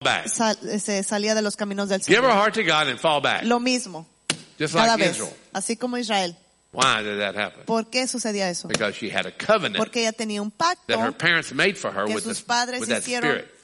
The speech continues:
Speaker 2: con ella, con es-, por medio de ese espíritu.
Speaker 1: And God could not honor his
Speaker 2: Y
Speaker 1: covenant
Speaker 2: Dios no puede honrar a, a
Speaker 1: until
Speaker 2: ese pacto
Speaker 1: that covenant was broken.
Speaker 2: hasta que ese pacto se ha quebrado.
Speaker 1: And in front of the church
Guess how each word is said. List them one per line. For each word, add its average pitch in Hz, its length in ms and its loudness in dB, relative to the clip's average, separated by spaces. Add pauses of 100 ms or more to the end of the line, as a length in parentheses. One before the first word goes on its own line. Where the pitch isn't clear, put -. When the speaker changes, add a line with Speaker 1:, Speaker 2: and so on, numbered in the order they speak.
(140)
Speaker 2:
con 226 180 -6
ella, 220 460 0
con 220 160 -4
es-, 208 180 -6
por 214 140 -6
medio 202 160 -6
de 202 60 -4
ese 202 120 -8
espíritu. 240 420 -6
Speaker 1:
And 120 160 0
God 131 240 2
could 120 140 -4
not 113 220 0
honor 120 260 -4
his 104 160 -8
Speaker 2:
Y - 80 -16
Speaker 1:
covenant 160 340 -4
Speaker 2:
Dios 220 220 -2
no 220 140 -6
puede 202 260 -6
honrar 233 420 -4
a, - 200 -6
a 190 180 -4
Speaker 1:
until 180 220 0
Speaker 2:
ese 180 80 -6
pacto 175 240 0
Speaker 1:
that 233 100 2 (100)
covenant 135 380 -2
was 98 180 -10
broken. 135 320 -2
Speaker 2:
hasta 208 220 -4
que 208 240 -4
ese 233 200 -4
pacto 240 380 -4
se 214 140 -6
ha 202 60 -4
quebrado. 165 540 -8
Speaker 1:
And - 100 -2
in 226 120 -2
front 180 220 2
of 202 60 0
the 196 100 2
church 208 420 0